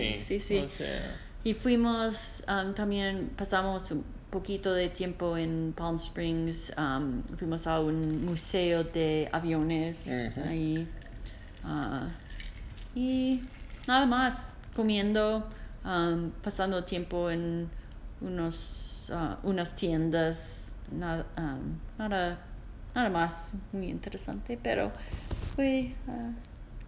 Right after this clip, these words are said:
Speaker 1: ah, interesante y me disfrut-,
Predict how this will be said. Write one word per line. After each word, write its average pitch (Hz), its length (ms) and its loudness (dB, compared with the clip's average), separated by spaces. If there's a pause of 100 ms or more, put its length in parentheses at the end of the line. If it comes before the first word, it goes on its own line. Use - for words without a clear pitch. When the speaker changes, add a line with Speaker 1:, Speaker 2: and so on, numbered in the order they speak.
(800)
Speaker 1:
ah, - 380 -6 (480)
interesante 226 640 -2
y 240 200 2
me 196 540 0 (400)
disfrut-, 240 440 2